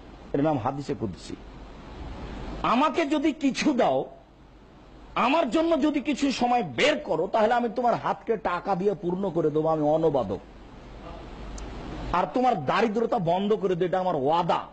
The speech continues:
আল্লাহ তাআলা বলেন। আর যদি তুমি আমাকে কিছু না দাও, আমার যদি, যদি সময় বের না করো, তাহলে আমি তোমার হাতকে ব্যস্ততা দিয়ে পূর্ণ করে দেবো। নেও, তুমি কত ব্যস্ত হতে চাও।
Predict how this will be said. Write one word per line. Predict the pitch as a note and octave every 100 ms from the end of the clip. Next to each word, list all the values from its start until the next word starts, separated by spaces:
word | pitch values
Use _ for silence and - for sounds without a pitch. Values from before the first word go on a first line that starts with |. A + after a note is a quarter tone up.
| -
আল্লাহ | C#3 D#3 E3+ D#3+
তাআলা | - D3+
বলেন। | A#2+ G#2 E2+ - - - - - - - -
আর | F#3 B3
যদি | A#3 E4+ D#4+
তুমি | E4 D#4+
আমাকে | B3 B3 C4 D4
কিছু | C4+ - B3+
না | F#3 F3+ C4+
দাও, | G3+ D3+ D#3 G#4 - - - - - -
আমার | G3+ D4 B3+
যদি, | D#4+ D#4
যদি | D4+ D4
সময় | - - A#3 B3+
বের | E3+ G3 F3 G#2 F2+
না | G#3+ D#4+
করো, | - A3 D#3 - - - -
তাহলে | D4 D#4 E4+ E4
আমি | D4 C#4 B3+
তোমার | C4 G#3
হাতকে | D#3+ A3+ - A3+
ব্যস্ততা | F#3+ F#3 - A#3+ - C4+ B3+ A3
দিয়ে | B3
পূর্ণ | - G#3+ A3 G#3+
করে | F#3 F3
দেবো। | D3+ C#3+
নেও, | G#2 F3+ C#4 A#3
তুমি | A#3+ A3
কত | G3+ G#3
ব্যস্ত | F3 - F#3
হতে | D#3+ D#3
চাও। | C#3+ C#3+